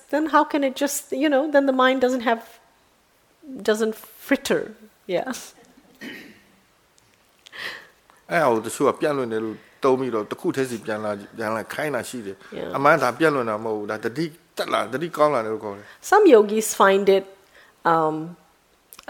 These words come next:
Speaker 1: um, dist-, well, they don't like it. They think, uh, well, maybe from wrong information or whatever, but they think that that means that the mind is distracted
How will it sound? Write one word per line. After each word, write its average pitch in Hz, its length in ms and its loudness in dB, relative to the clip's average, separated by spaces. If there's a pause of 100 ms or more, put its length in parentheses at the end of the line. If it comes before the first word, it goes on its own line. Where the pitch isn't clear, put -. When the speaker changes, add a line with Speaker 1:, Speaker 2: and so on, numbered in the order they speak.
Speaker 1:
um, 139 240 4 (2500)
dist-, 175 340 -6 (140)
well, 170 260 0
they 180 120 0
don't 196 160 0
like 247 260 0
it. - 140 -2 (400)
They 240 120 10
think, 240 500 2 (220)
uh, 160 60 0
well, 160 400 2
maybe 214 320 2
from 170 460 -2 (540)
wrong 170 260 2
information 185 640 -2
or 202 40 -2
whatever, 180 300 4
but 180 200 2
they 254 120 10
think 330 340 6
that - 160 6
that 196 240 8
means 190 260 -2
that 165 120 0
the 170 60 2
mind 156 240 0
is 147 80 -6
distracted - 680 -2